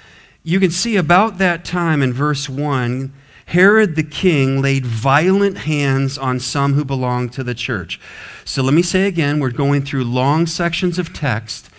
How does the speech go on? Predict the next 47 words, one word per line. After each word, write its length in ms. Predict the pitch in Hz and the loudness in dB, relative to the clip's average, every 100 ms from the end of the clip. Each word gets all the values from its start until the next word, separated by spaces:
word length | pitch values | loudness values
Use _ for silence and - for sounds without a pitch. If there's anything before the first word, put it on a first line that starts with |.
| - - - - - - _ | -20 -20 -20 -20 -20 -20 _
The 400 | 120 131 135 135 | -4 2 4 4
main 520 | 131 139 170 190 196 185 | 4 4 6 6 4 2
text 380 | 180 170 170 | 0 0 -2
of 100 | 156 | -4
the 60 | 139 | -4
sermon 380 | - 156 131 120 | 0 0 2 0
is 100 | 113 | 2
not 280 | 135 139 143 | 2 2 0
going 180 | 143 | 0
to 60 | 139 | 0
come 200 | 139 135 | 0 0
up 140 | 120 | 0
on 140 | 123 117 | 0 0
the 80 | 113 | -2
screen. 280 | - 127 | -2 0
I 60 | 107 | 2
want 260 | 107 113 120 | 2 0 -2
you 40 | |
to 80 | 113 | 0
have 240 | 110 104 | 0 0
it 40 | 107 | 0
in 120 | 104 | -2
your 80 | 98 | -2
Bibles, 420 | 101 87 85 92 | -2 -2 -6 -6
all 80 | 95 | -2
right? 160 | 110 | -2
There's 200 | 110 101 | -2 -2
Bibles 460 | 113 110 120 120 - | 2 2 2 -2 -4
under 220 | 117 123 | -4 -4
the 100 | 117 | -4
chairs. 520 | - 139 139 139 139 - - - - - | -2 0 2 2 0 -8 -18 -20 -20 -10
If 80 | |
you 60 | 98 | 0
don't 220 | 117 135 | 2 6
have 180 | 143 143 | 6 4
a 40 | |
Bible, 440 | 147 147 147 147 143 | 2 4 4 2 -2
please 300 | 139 107 - | -4 -6 -4
take 220 | 113 107 | -4 -2
that 160 | 101 98 | -2 0
with 220 | 135 143 | -2 -2
you. 80 | 127 | -4
It's 140 | - | -4
our 100 | 98 | -6
gift 400 | 85 120 139 - | -2 -2 -2 -6
to 60 | 151 | -6
you. 340 | 147 147 143 | -4 -4 -8